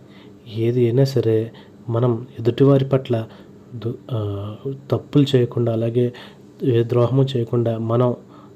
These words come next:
మనం అందరూ కూడా అందరినీ ఎంతో ప్రేమగా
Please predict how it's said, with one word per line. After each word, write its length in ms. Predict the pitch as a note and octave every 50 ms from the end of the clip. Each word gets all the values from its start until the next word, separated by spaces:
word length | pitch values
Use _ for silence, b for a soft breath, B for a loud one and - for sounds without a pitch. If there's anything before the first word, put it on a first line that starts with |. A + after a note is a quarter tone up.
| - - - - - B B B B B B B B B B B B B - - - -
మనం 260 | E3 A#2+ A#2 A2+ A#2
అందరూ 420 | A2+ G#2+ G#2+ A2 A#2 A#2+ C3 C#3 C3
కూడా 220 | C3 C3 A#2+ A#2
అందరినీ 440 | G#2+ A2 A2+ A#2 B2 B2+ B2+ C3 B2+
ఎంతో 420 | A#2 A2 G#2+ A2 A2 A2 - C3+
ప్రేమగా 500 | C3 - B2 A2+ G#2+ G#2+ A#2 A#2+ B2+ B2+